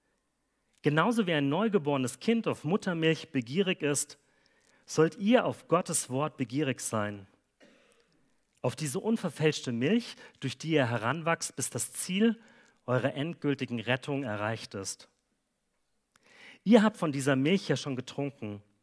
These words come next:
und habt erlebt, wie gütig der Herr ist. Kommt zu ihm. Er ist jener lebendiger Stein,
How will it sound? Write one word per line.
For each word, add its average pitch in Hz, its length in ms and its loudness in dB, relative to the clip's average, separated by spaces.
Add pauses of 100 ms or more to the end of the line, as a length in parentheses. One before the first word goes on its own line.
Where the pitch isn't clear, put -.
(720)
und 127 160 0
habt 156 180 2
erlebt, 131 500 0
wie 123 100 -4
gütig 185 640 -6
der 101 140 -6
Herr 113 440 -8
ist. - 400 -10 (1700)
Kommt 226 240 2
zu - 160 -8
ihm. 110 400 -6 (840)
Er 196 140 4
ist 190 160 2
jener 202 340 2
lebendiger 135 580 2
Stein, 117 580 -2